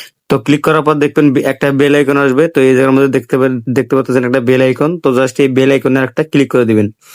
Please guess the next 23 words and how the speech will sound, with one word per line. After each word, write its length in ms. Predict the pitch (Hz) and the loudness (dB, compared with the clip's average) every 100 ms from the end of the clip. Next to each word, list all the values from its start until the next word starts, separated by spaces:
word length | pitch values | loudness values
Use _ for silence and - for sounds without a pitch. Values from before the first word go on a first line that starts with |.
| - - _ - | -20 -20 _ -6
তো 80 | |
ক্লিক 300 | 127 139 151 | -2 0 0
করার 220 | 160 156 147 | 0 0 0
পর 180 | 151 | 0
আপনারা 380 | 151 131 147 139 | 0 -2 -2 0
এই 180 | 135 139 | 0 2
জায়গার 200 | 139 139 | 2 2
মধ্যে 260 | 135 135 135 | 2 2 2
লেখা 240 | 123 131 | 2 2
দেখতে 220 | 135 123 | 0 0
পারবেন 360 | 139 135 135 131 | 0 2 0 0
এল 200 | 127 123 | 0 2
লেখা, 380 | 131 127 135 170 | 2 2 0 -2
তো 180 | - | -2
just 280 | 127 131 120 | 0 0 0
এই 100 | 135 | 0
এল 200 | 131 127 | 2 2
এ 40 | 123 | 0
আর 100 | 123 | -2
একটা 200 | 113 143 | -4 -8
ক্লিক 360 | - 139 123 | -4 -4 0
করে 140 | 127 117 | 0 0
দিবেন। 280 | 107 104 | 0 -2